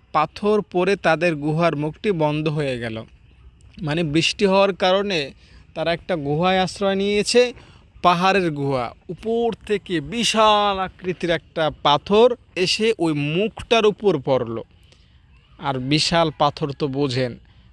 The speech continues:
তিনজন মানুষ কেন, একশো জন মানুষও নড়ার, নড়ার, নড়ানোর ক্ষমতা রাখে না, এত বিশাল ভারী পাথর। তো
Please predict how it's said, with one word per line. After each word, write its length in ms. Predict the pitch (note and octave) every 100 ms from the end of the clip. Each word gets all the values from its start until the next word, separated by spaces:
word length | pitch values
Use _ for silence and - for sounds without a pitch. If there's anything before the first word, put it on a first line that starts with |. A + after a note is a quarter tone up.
| -
তিনজন 400 | F#3+ F#3+ F3+ F#3
মানুষ 380 | E3 D3+ D#3 C3+
কেন, 220 | D#3 C3+
একশো 420 | B2 D3+ - -
জন 160 | F3+ F3+
মানুষও 440 | E3 E3 E3 F#3+
নড়ার, 500 | E3 C#3+ D3+ D#3+ F#3+ E3
নড়ার, 380 | D3 C#3+ D#3+ F#3 - _ _ _
নড়ানোর 380 | D3 D3+ E3 F3+
ক্ষমতা 440 | - F#3+ G3+ F#3+ E3
রাখে 240 | C#3 C#3+
না, 80 | C3
এত 220 | D#3 -
বিশাল 460 | E3 D3 - D#3 C3
ভারী 300 | A2+ C#3+ D3
পাথর। 460 | C#3 B2 - B2+ - - - - - - - - - - - _ -
তো 160 | G#3+ G#3+